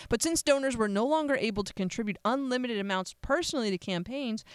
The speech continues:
they began to donate substantially to pacs in the nineteen eighties and nineties. Donors, no longer subjected to individual caps or disclosure requirements, spent more than they had prior to the nineteen seventy-four feca amendment.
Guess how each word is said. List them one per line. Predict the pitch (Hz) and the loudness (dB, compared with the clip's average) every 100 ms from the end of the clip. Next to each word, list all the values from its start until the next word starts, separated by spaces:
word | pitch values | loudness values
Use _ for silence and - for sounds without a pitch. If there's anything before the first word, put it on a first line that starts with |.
| - - | -10 0
they | 254 | 2
began | 262 277 269 | 4 2 2
to | 254 | 0
donate | 208 233 233 226 214 | 0 0 2 0 -2
substantially | - 220 - - 277 311 349 - 254 | -2 -2 -2 -4 -2 0 -2 -2 -2
to | 208 | 0
pacs | - 262 214 190 - - | 0 2 0 0 -4 -4
in | 220 | -2
the | |
nineteen | 214 202 202 220 | 0 -2 -2 -4
eighties | 185 170 180 | -4 -2 -2
and | 202 208 | -2 0
nineties. | 233 262 247 175 - - - - 170 | 0 2 0 0 -6 -14 -18 -12 0
Donors, | 233 285 226 220 196 | 2 2 2 0 2
no | 196 208 302 | 2 4 2
longer | 302 277 233 | 2 0 -2
subjected | 214 175 196 180 | -4 -4 -4 -4
to | 160 - | -10 -4
individual | 226 269 226 196 | -2 -2 -2 -4
caps | - 170 151 - | -4 -4 -4 -4
or | 156 240 226 | -2 -2 -2
disclosure | - - 269 330 285 | -4 -2 0 0 -2
requirements, | - - 147 147 170 - - - - | -2 -2 -4 -2 -4 -8 -14 -20 -10
spent | - 262 247 | -2 0 0
more | 220 233 285 | 0 4 4
than | 339 359 | 2 0
they | 349 | 0
had | 277 240 220 214 | 2 2 0 0
prior | - 233 247 | 0 2 2
to | 262 | 0
the | 254 | -2
nineteen | 214 208 226 214 | -2 -2 -4 -4
seventy-four | 196 185 - 170 | -4 -4 -4 -8
feca | 160 160 165 170 | -6 -8 -6 -6
amendment. | 170 190 208 170 | -2 0 0 -2